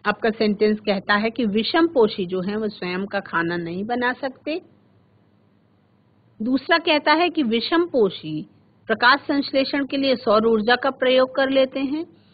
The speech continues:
तीसरा कह रहा है कि विषम पोषी अपना स्वयं का खाना बना सकते हैं। और चौथा कह रहा है कि स्वयं, विषम पोषी जो है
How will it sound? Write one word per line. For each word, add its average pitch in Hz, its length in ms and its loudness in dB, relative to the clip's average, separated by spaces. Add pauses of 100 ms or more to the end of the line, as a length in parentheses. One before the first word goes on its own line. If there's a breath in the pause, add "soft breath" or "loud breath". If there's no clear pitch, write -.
(280 soft breath)
तीसरा 277 360 0
कह 262 260 0
रहा 190 220 4
है 185 200 0
कि 226 160 -6
विषम 233 400 0
पोषी 233 360 0
अपना 208 240 -2
स्वयं 196 340 -2
का 214 140 -2
खाना 185 360 -4
बना 240 280 0
सकते 269 340 -8
हैं। 285 240 -4 (400 loud breath)
और 202 140 -2
चौथा 262 360 0
कह 247 200 0
रहा 202 140 2
है 214 100 2
कि 240 160 -6
स्वयं, 214 540 -4
विषम 220 380 0
पोषी 214 420 0
जो 180 180 -4
है 208 220 0